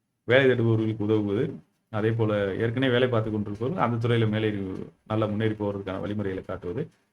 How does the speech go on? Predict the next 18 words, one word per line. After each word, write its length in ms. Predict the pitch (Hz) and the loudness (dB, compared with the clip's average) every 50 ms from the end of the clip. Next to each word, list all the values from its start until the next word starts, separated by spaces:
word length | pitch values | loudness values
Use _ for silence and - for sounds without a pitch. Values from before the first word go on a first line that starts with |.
| _ _ _ _ | _ _ _ _
அதே 220 | - 101 104 135 165 | -2 0 2 2 2
போல 280 | 165 127 117 139 196 - - _ _ _ _ _ _ _ _ _ _ _ _ _ - | 2 0 0 0 -2 -4 -6 _ _ _ _ _ _ _ _ _ _ _ _ _ -4
இன்னொரு 360 | 113 117 139 160 190 202 185 151 | 0 4 6 6 6 6 6 6
பக்கம் 260 | 131 131 120 131 123 | 4 2 2 2 2
ரொம்ப 220 | 107 101 123 127 | 2 2 0 0
முக்கியமான 540 | 117 107 107 - - 139 135 139 139 143 135 | 0 -2 -4 -2 0 0 2 2 2 2 2
விஷயம் 480 | 113 104 101 - - 113 101 107 - - - | 0 -2 -4 -4 -4 -4 -4 -4 -8 -12 -8
என்ன 200 | 107 104 113 107 | -4 -2 -2 -2
அப்படின்னா, 280 | 95 - 87 104 131 165 170 - _ _ _ _ _ _ _ _ _ _ _ _ _ | -4 -4 -6 -6 -4 -4 -6 -8 _ _ _ _ _ _ _ _ _ _ _ _ _
சிறு 240 | _ - 131 131 143 | _ -6 -2 -2 2
தொழில் 260 | 131 131 120 120 117 | 4 4 4 4 0
செய்வவங்க, 640 | 113 117 107 104 107 101 98 98 104 127 147 160 165 - _ - | 0 0 0 0 0 -2 -4 -2 -2 -2 -2 -4 -8 -12 _ -8
இல்லது 320 | - 107 107 107 104 104 101 98 98 98 98 98 98 - - | -4 0 0 0 0 -2 -2 -2 -4 -4 -6 -8 -12 -10 -2
பண 220 | - 107 120 135 | -2 0 0 0
முதலீடு 360 | 127 113 113 123 123 120 110 | 0 0 0 0 0 0 0
அதிகமா 340 | 95 98 110 123 131 131 120 | -2 -2 -2 -4 -4 -4 -4
செய்ய 260 | 113 113 104 107 123 | -4 -4 -4 -2 -2
முடியாம 500 | 127 123 117 117 117 117 120 127 160 185 | -2 -2 -2 -2 -2 -2 -2 -2 -4 -6